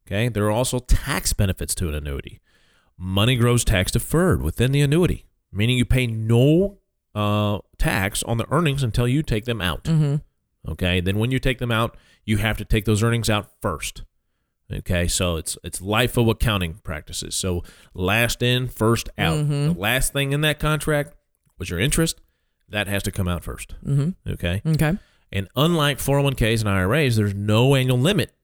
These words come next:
Speaker 1: on the amount you can put in to a non-qualified annuity. So this is using,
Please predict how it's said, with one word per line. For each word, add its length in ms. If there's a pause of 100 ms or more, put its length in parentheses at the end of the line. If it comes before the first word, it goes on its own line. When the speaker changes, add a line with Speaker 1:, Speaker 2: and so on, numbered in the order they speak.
(200)
Speaker 1:
on 80
the 60
amount 260
you 80
can 120
put 180
in 280 (320)
to 160
a 40
non-qualified 800
annuity. 320
So 160
this 240
is 160
using, 340